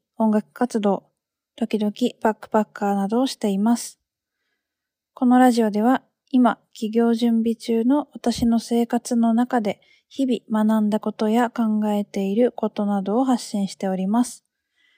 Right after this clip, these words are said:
通勤や通学、作業の合間、休憩したい時などに、ゆるく聞いていただけると幸いです。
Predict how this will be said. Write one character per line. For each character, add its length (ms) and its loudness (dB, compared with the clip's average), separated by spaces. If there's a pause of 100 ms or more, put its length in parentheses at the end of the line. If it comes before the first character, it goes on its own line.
(220)
通 240 0
勤 300 2
や 260 2
通 300 -2
学、 440 0
作 200 -2
業 220 0
の 180 -4
合 180 4
間、 220 2 (100)
休 240 -2
憩 300 -2
し 100 -8
た 140 -2
い 80 -4
時 240 -4
な 100 -2
ど 140 0
に、 200 2 (300)
ゆ 160 0
る 100 2
く 280 -4
聞 160 -2
い 80 -4
て 240 -2
い 80 -6
た 120 -2
だ 140 -2
け 160 -6
る 140 -2
と 260 0
幸 540 -2
い 100 -4
で 200 2
す。 220 -16